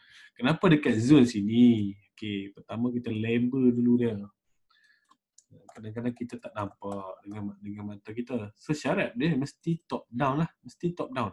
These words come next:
Mesti top down. Macam mana pun dia beranalisa, tuan-tuan, top down analysis tu sangat penting.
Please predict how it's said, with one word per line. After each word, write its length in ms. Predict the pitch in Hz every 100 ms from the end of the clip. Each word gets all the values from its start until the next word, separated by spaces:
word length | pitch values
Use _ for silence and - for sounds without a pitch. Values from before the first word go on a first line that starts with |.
| -
Mesti 260 | 123 - - 151
top 140 | - -
down. 240 | 113 117 110 - - - _ _ _
Macam 160 | - -
mana 240 | 127 139 139
pun 160 | 156
dia 80 | 143
beranalisa, 640 | 135 131 131 135 135 - 143
tuan-tuan, 400 | 127 123 143 143
top 240 | 117 113
down 240 | 117 135
analysis 480 | 120 113 113 117 123 -
tu 100 | 147
sangat 320 | - 110 -
penting. 380 | 101 101 127